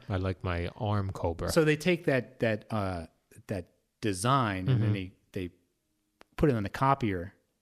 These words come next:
Speaker 2: And
Speaker 1: Okay.
Speaker 2: they go, it comes on tracing paper, it looks like. And they just stick it on your arm. They're like, "Oh, do you like where that's placed?" And they're like, "Yeah." "All right, I'm just gonna trace this cobra with a needle."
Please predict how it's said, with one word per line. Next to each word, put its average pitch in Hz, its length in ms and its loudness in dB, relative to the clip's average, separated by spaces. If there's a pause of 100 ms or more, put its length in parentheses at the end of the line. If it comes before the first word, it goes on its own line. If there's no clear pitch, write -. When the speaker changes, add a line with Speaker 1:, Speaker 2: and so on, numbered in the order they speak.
(100)
Speaker 2:
And 135 60 6
Speaker 1:
Okay. 123 180 4
Speaker 2:
they 113 80 4
go, 127 240 -2
it 107 100 -10
comes 123 220 -2
on 104 100 -4
tracing 143 440 -2
paper, 95 280 -8
it 92 40 -8
looks 90 220 -10
like. 92 200 -14 (260)
And 131 80 -6
they 127 60 2
just 123 220 -2
stick - 260 0
it 127 60 2
on 107 120 2
your 101 180 -2
arm. 101 380 2 (600)
They're 107 140 0
like, 104 160 0
"Oh, 120 160 4
do 104 60 0
you 104 140 0
like 107 200 0
where 107 140 -2
that's 98 140 -6
placed?" 113 380 -4
And 113 80 -6
they're 104 60 -2
like, 98 160 -6
"Yeah." 135 260 2 (460)
"All 226 60 2
right, 139 240 2
I'm 131 160 0
just 120 160 -4
gonna 113 140 0
trace - 420 2
this 120 160 -2
cobra 143 340 2
with 104 140 -2
a 107 60 -4
needle." 131 400 2